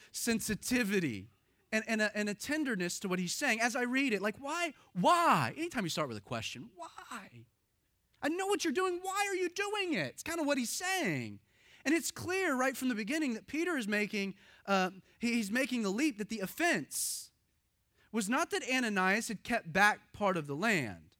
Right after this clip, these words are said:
It's a manifestation of something deeper. It's the fact that he presented the gift under false pretense, and therefore Peter accuses him of now lying to the Holy Spirit. He'll later say, "You, you're lying not to men, but to God," which is an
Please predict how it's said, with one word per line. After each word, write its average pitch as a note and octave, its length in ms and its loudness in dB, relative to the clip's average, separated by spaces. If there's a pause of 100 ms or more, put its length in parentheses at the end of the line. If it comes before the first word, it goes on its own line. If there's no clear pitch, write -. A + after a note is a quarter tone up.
(240)
It's F#3 100 -6
a G3 40 0
manifestation F3+ 800 0
of C#3+ 80 -4
something C#3+ 260 -4
deeper. C#3+ 460 -4 (320)
It's G3 160 0
the A3+ 80 2
fact B3+ 300 0
that A3+ 100 0
he G#3+ 100 -4
presented A3 540 0
the D#4 80 2
gift D3 440 -2 (440)
under B3 380 2
false A3 300 0
pretense, G#3+ 840 -4 (320)
and A3+ 160 2
therefore C4 640 2
Peter B3 300 -2
accuses B3 640 -4
him D#3+ 240 -4 (180)
of A3 140 0
now A3+ 180 2
lying F#3 840 -2 (880)
to A#3+ 100 -4
the G#3+ 100 2
Holy E3+ 220 2
Spirit. F#3+ 560 0 (560)
He'll A3+ 100 4
later C#4+ 220 4
say, G3+ 200 2
"You, G3+ 440 -4
you're A3 140 2
lying G#3+ 240 4
not G#3+ 220 2
to F#3+ 80 -2
men, F#3 220 2
but A3 180 0
to G3 100 -6
God," G3 320 2
which F3+ 140 -4
is F3 100 -6
an F#3 80 -6